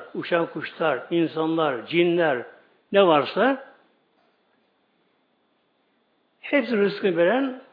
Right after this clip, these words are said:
Mevlam Rahman ismiyle.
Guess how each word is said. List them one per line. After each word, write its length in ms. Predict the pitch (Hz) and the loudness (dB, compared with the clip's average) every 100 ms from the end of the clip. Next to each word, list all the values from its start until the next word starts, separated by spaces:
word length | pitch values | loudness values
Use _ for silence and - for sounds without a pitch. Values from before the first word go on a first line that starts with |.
| _ _ _ 160 | _ _ _ -4
Mevlam 520 | 151 151 214 240 240 - _ _ 175 | -2 -2 -2 -4 -6 -18 _ _ -8
Rahman 400 | 165 175 190 185 | -6 -4 -4 -6
ismiyle. 580 | 151 - 170 156 139 | -12 -8 -4 0 0